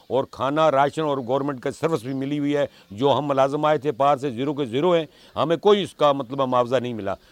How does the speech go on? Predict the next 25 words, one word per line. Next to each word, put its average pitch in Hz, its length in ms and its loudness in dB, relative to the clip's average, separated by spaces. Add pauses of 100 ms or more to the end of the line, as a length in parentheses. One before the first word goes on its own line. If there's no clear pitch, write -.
(180)
और 156 160 2
यहाँ 165 420 4
हम 185 100 2
आकर 175 420 4 (340)
पच्चीस 175 320 0
साल 185 180 4
गुजर 165 300 -2
गए, 165 160 -2
हम 151 200 -2
देख 147 280 0
रहे 165 120 0
हैं, 156 100 -4 (260)
गवर्नमेंट 156 420 2
का 160 80 4
मुंह 175 180 -2
देख 156 200 -2
रहे 156 100 0
हैं। 147 60 -2
हर 170 140 2
वज़ीर 165 300 0
आज़म 160 260 2
आता 147 220 2
है, 151 80 6
रात 143 240 2
को 147 200 -2